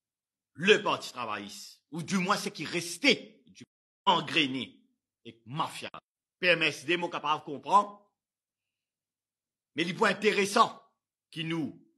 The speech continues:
connaissent, position M M M, l'eau, ça, man développement là. Un développement de taille dans la lutte contre la drogue. Zot qui habitent dire la main propre, la tête haute, les pieds propres, les pieds propres,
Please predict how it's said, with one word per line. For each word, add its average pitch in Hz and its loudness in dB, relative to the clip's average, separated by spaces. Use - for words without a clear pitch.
connaissent, 208 2
position 147 -6
M 139 -6
M 131 -4
M, 110 -4
l'eau, 123 -8
ça, 123 -8
man 107 -6
développement 95 -10
là. - -20
Un 151 -4
développement 170 2
de 151 0
taille 226 6
dans 143 4
la 139 6
lutte - -8
contre 117 -16
la 98 -10
drogue. 90 -20
Zot 214 2
qui 196 -6
habitent 156 -2
dire 143 -2
la 139 4
main 151 -2
propre, 156 -8
la 143 2
tête - -8
haute, 156 -6
les 156 0
pieds 156 -2
propres, 156 -10
les 151 -10
pieds 165 -2
propres, - -6